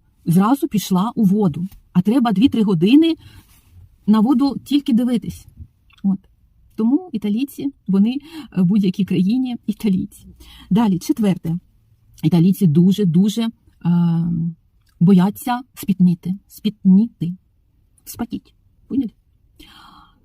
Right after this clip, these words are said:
Спітнити. Боже мій, якщо італієць спітніє, він,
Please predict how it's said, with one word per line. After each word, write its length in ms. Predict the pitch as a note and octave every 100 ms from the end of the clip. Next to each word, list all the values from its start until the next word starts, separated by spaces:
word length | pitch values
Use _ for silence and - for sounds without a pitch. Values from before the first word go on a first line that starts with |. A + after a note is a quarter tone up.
| _
Спітнити. 480 | - - G3+ F#3 G3+ G#3 _ -
Боже 400 | F#3+ B3+ C4+ A3+
мій, 140 | G3
якщо 300 | F#3+ - - C#4+
італієць 520 | A3 G#3 B3 A#3+ - - _
спітніє, 1200 | - - - - - - A3+ - B3 D#4+ F#3+ D3 - _ _ - - - - -
він, 300 | F3+ C4+